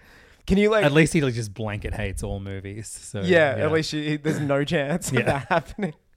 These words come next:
Speaker 1: I might incept him and start talking about plot elements from Lightyear and be like, "Oh, have you ever thought about, like, if you, uh, I don't know, just kept,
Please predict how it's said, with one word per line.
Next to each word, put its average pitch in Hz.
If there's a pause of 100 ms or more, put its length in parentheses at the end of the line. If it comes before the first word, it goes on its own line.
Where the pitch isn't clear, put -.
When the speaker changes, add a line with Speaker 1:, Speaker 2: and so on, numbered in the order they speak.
(440)
Speaker 1:
I 170
might 170
incept 156
him 151
and 147
start 143
talking 135
about 127
plot -
elements 127
from 131
Lightyear 127
and 123
be 131
like, 135 (440)
"Oh, 196
have 170
you 160
ever 185
thought 190
about, 160
like, 151
if 147
you, 143
uh, 131 (960)
I 151
don't 143
know, 139 (640)
just -
kept, -